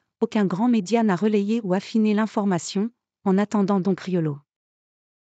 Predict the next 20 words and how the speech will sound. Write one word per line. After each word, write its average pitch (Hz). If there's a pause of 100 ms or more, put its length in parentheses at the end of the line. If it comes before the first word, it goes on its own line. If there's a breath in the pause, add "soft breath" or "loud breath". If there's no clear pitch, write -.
(120)
Voilà 233
toutefois 247
une 202
nouvelle 233
polémique 208
à 190
gérer 190
pour 180
Didier 214
Deschamps 214
à 185
trois -
mois 220
de 175
l'Euro 196
deux 185
mille 226
vingt-quatre 214
en 180
Allemagne, 170